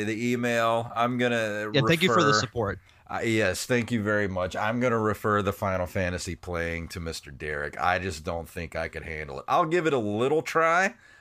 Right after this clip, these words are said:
Speaker 1: I'll give it one hour. I will play Final Fantasy three for one hour. If I'm not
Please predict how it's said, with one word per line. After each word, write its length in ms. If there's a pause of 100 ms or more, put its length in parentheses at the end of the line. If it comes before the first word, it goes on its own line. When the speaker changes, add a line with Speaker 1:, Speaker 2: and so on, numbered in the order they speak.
Speaker 1:
I'll 160
give 220
it 120
one 420
hour. 460 (680)
I 180
will 120
play 260
Final 320
Fantasy 420
three 240
for 140
one 400
hour. 500
If 180
I'm 200
not 320